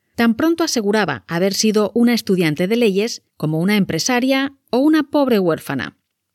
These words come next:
En sus anécdotas, la ciclista se enfrentaba heroicamente a ladrones, superaba aparatosos accidentes y vivía todo tipo de peripecias. Alteraba los hechos y adaptaba las versiones conforme le convenía.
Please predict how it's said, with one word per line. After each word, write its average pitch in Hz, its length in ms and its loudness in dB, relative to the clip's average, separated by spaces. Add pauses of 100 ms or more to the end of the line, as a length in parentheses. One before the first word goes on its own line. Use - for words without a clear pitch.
(120)
En 226 140 0
sus 240 180 -2
anécdotas, 202 640 0 (120)
la 170 100 -2
ciclista 226 540 0
se 202 120 -2
enfrentaba 185 640 -2
heroicamente 240 680 0
a 226 40 0
ladrones, 196 680 -2 (100)
superaba 175 540 -2
aparatosos 160 760 -4
accidentes 170 720 -2 (100)
y 233 100 -4
vivía 262 280 -2
todo 262 300 -2
tipo 277 320 0
de 160 100 0
peripecias. 151 760 -6 (520)
Alteraba 240 480 0
los 220 220 0
hechos 202 560 0
y 220 80 0
adaptaba 214 400 -2
las 262 180 -2
versiones 180 640 -2 (140)
conforme 277 420 2
le 190 80 2
convenía. 143 600 -4